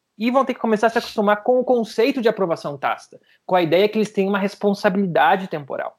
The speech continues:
Passado isso, eles vão ter que,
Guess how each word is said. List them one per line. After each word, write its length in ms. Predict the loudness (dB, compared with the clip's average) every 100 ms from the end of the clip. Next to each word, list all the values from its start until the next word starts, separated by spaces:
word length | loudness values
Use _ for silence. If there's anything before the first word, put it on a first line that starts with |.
| _
Passado 560 | 0 0 0 0 0 -2
isso, 480 | 0 0 -4 -18 -20 -6
eles 320 | 0 0 2
vão 220 | 0 -2
ter 460 | -2 2 4 2 -4 _
que, 420 | -6 -4 -4 -6